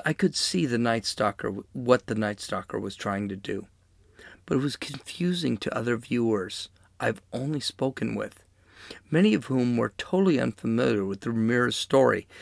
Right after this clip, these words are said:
and unnaturally expected to learn about the titular of a serial killer. Okay,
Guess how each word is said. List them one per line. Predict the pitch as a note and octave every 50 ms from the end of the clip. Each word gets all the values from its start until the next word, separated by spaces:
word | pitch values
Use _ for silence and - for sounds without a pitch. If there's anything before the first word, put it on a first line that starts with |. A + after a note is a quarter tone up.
| - - - _ -
and | C3 C3+
unnaturally | C#3 C#3 C#3 C3+ C3 B2+ C3+ D3+ E3+ F3 - - - - B2 G2+ G2+ G2 G2 F#2 G2+ G2+ - _ _ _ _ _ _ -
expected | - G#2+ - - - C#3 C#3 - - - G#2 -
to | - D#3+
learn | D3 C#3 D3+ D#3+ D3+ C3 A#2 - - -
about | - - - A#2 - -
the | A#2+ G#2+ - _ _ _ _ -
titular | - - D4 A3+ - - F#3+ D#3+ C3+ A#2+ A2 G#2 G2+ - - - _ - - - - _ _ _ -
of | - B2 B2 B2+
a | C3+
serial | - - - - - - - - - G3+ G#3 F#3 C#3 B2+ A2 F#2+ F#2+ -
killer. | - - - - G2 - - - _ _ _ _ _ _ _ - _ - _ _ _ _ _ _ _ _ - _ _ - -
Okay, | D#3+ C3+ - E3 B2+ G#2+